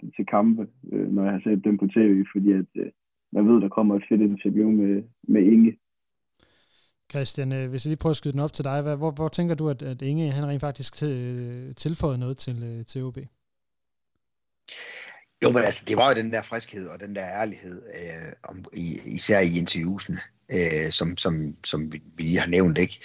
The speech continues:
Speaker 3: Og, og, øh, og, og der balancerede han egentlig fornuftigt på det, indtil at, øh, Sebastian Rønning-historien, den, øh, den ligesom, den ligesom dukker op til overfladen, og, og der, der, det, det tror jeg, det, øh,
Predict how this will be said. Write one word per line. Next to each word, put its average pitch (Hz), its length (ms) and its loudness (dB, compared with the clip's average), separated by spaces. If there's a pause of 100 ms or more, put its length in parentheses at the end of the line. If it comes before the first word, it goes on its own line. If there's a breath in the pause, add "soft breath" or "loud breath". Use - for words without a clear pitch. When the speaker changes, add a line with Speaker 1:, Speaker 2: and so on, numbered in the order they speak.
(500 loud breath)
Speaker 3:
Og, 64 420 0
og, 85 300 4
øh, 85 260 -2 (120)
og, 87 80 2 (120)
og 90 140 0
der 113 100 4 (100)
balancerede 110 480 2
han 101 180 -8
egentlig 104 260 -8 (480)
fornuftigt 131 440 -2
på 127 160 -6
det, 107 120 -8 (200)
indtil 107 360 -8
at, 85 220 -8
øh, 85 100 -10
Sebastian 90 460 -6
Rønning-historien, 92 800 0
den, 92 220 -2
øh, 87 340 -2 (100)
den 92 140 4
ligesom, 87 380 2 (360)
den 90 120 6
ligesom 90 240 6 (260)
dukker 90 200 4
op 90 120 0
til 101 100 2
overfladen, 85 580 2
og, - 160 -8 (540 loud breath)
og - 100 -6 (160)
der, 113 80 6 (180)
der, 113 80 6 (180)
det, - 240 -10
det 107 100 0
tror 110 260 4
jeg, 92 120 2
det, 104 340 0
øh, 87 320 -10